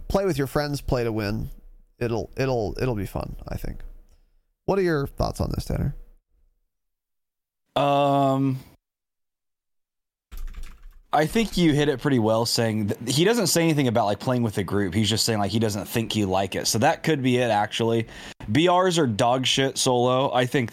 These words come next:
Speaker 2: actually, they're boring, even duos. I think B Rs are only, or actually, this B R is only fun trios or quads. Um, so that is a good thing to s-, note.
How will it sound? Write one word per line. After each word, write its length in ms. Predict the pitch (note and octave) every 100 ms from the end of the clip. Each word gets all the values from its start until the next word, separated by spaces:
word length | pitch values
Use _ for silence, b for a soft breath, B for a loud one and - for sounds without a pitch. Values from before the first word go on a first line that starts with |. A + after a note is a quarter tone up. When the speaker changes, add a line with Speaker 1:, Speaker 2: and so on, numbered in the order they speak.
| -
Speaker 2:
actually, 440 | A#2 G#2+ A#2 G#2+
they're 160 | G2 G2
boring, 440 | F#2 G#2+ G#2 G#2 G2+
even 280 | G2+ F#2+
duos. 480 | F2+ F#2+ G2 B2+ C3 - - _ -
I 100 | C3
think 160 | C#3
B 140 | A2 A2+
Rs 380 | A2 G#2+ F#2+ -
are 180 | G#2 G#2+
only, 180 | G#2+ C3
or 100 | C#3+
actually, 240 | D#3+ -
this 160 | B2+ D3
B 160 | B2+ C#3
R 180 | C3+
is 120 | A#2 G#2
only 240 | G2+ G2+
fun 400 | - G2 F#2+ F2+
trios 440 | - F#2 F2 D#2+
or 60 | C2+
quads. 420 | - D2+ C2 - - - _ _ _
Um, 520 | G2 G2 F#2+ F#2+ F2+ - _ -
so 140 | -
that 220 | G#2+ A#2
is 200 | A2+ G#2
a 60 | G2
good 580 | E2+ G#2+ G2+ G2 F2+ G2 - _ _ _
thing 300 | - G#2+ G2
to 60 | F2
s-, 180 | - -
note. 460 | F#2+ F#2+ F#2+ F#2+